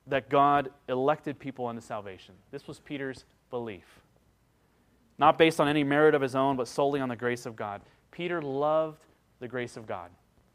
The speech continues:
He loved the grace of God so much. Do you love the grace of God? Do you understand the grace of God, that he loves us,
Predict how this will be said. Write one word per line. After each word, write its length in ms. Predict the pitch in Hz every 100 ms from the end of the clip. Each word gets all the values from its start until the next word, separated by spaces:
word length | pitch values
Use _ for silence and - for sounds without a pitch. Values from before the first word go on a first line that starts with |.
| _ _ _ _ _
He 240 | - - 139
loved 640 | 127 127 147 156 147 147 _ _ -
the 60 |
grace 260 | 123 127 123
of 100 | 120
God 260 | 117 110 107
so 160 | 113
much. 400 | 104 87 - - _ _ _ _ _ _ _ _ -
Do 100 | 151
you 80 | 170
love 200 | 170 165
the 100 | 160
grace 300 | 170 165 -
of 140 | 151
God? 280 | 160 160 160 _ _ _ _ _ _ _
Do 80 | -
you 20 |
understand 480 | 170 151 - 151 165
the 60 | 160
grace 260 | 156 156
of 80 | 151
God, 320 | 143 143 147
that 100 | 131
he 160 | 131 143
loves 360 | 123 131 147 160
us, 320 | 156 -